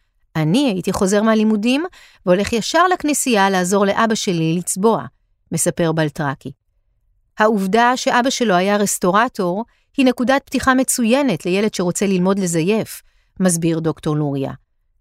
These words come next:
בסופו של דבר מדובר באותן שיטות עבודה ובאותה טכניקה. זייפני האומנות הגדולים ביותר היו קודם לכן רסטורטורים. כשאני מקבל לידיי תמונה קרועה של רמברנדט מהמאה השבע עשרה,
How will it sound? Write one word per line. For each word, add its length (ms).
בסופו 340
של 140
דבר 300
מדובר 480
באותן 500
שיטות 420
עבודה 500
ובאותה 400
טכניקה. 480
זייפני 400
האומנות 420
הגדולים 380
ביותר 460
היו 240
קודם 380
לכן 380
רסטורטורים. 840
כשאני 300
מקבל 260
לידיי 400
תמונה 380
קרועה 560
של 200
רמברנדט 640
מהמאה 300
השבע 320
עשרה, 320